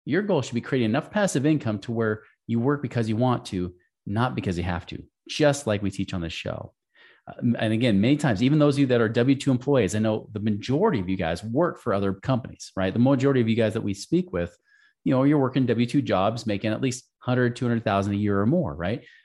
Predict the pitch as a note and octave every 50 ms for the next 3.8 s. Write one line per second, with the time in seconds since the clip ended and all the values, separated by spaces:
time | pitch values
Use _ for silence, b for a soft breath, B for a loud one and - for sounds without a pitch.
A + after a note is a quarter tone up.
0 | B B A2 A2 A#2 - A3+ A#3+ F#3+ D3 B2+ A2 A2 G#2+ G#2+ G#2+ G#2 G#2+ G#2+ G#2+
1 | G2+ G#2+ G2+ G2 F#2 - - G2 F#2+ F#2+ - - A3+ F#3+ A#2 G2 F#2 G2+ G2+ G#2
2 | - b b b b _ - C3+ F#3 B3+ C#4 - F3+ C3 G#2+ - - G2+ G2+ A#2
3 | G#2+ G#2+ F#2+ - G#2+ F#2+ G2 A#2+ D3+ F#3 D#3+ G#2 F2+ G2+ - -